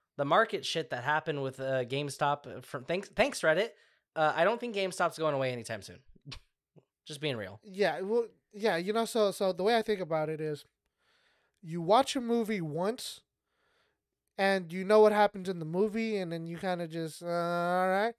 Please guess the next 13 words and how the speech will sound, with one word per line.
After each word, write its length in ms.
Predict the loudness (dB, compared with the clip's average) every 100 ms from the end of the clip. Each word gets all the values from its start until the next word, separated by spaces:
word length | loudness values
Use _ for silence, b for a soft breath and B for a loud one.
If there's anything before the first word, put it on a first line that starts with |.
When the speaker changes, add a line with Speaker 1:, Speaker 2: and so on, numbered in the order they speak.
| _ b b b
Speaker 2:
you 100 | -2
know? 160 | -2 -2
Speaker 1:
Yeah. 280 | -2 -2 -2 -12 _ _ -4
Speaker 2:
I 100 | -2
feel 160 | 2
like 260 | 4 4 2
since 240 | -6 -6
the 140 | -4 -2
game 300 | 4 4 4
has 200 | 2 2
the 100 | -2
replayability, 1080 | -2 -2 2 2 2 0 0 0 -2 -2 -2
and 220 | -2